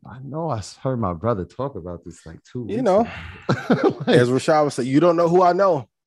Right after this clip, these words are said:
Speaker 1: <laughs>
Speaker 2: Ian, Ian hates Bitcoin and all things that the culture, like, so, no, I, trust me, the conversations that I'm having, and then also, too, like, when you look at strategy, it's the next, I mean, even with the China,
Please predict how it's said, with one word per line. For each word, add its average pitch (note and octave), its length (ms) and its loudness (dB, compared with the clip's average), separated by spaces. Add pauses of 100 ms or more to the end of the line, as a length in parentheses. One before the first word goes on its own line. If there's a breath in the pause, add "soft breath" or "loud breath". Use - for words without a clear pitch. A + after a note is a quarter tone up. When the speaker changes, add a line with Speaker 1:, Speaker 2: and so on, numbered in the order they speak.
Speaker 1:
<laughs> E3 1300 -2
Speaker 2:
Ian, G#3+ 320 0
Ian G#3 220 0
hates F#3+ 280 -6
Bitcoin D#3+ 480 -6
and C3+ 80 -4
all D#3+ 200 -2
things D3+ 340 -6
that C3 100 -10
the B2+ 80 -8
culture, C3+ 580 -4
like, B2 280 -4
so, A#2+ 480 -6
no, A2 220 -6
I, A#2+ 180 0 (160)
trust B2+ 260 -2
me, G2 60 -4
the G2+ 100 -4
conversations D3 560 -2
that C3+ 60 0
I'm C#3+ 80 -2
having, C#3+ 380 -4 (640)
and C3 100 -6
then D#3 80 -2
also, E3+ 280 -4
too, D3 160 -10
like, C3 180 -4
when A2+ 160 -8
you C3+ 140 -6
look C3+ 240 -8
at G#2 120 -14
strategy, A2+ 840 -4 (1040)
it's A#2 200 -4
the A2+ 100 -4
next, A2+ 320 -4
I C3+ 80 0
mean, C#3+ 140 2
even F3+ 220 2
with D3 120 -2
the - 60 -18
China, C#3 260 -6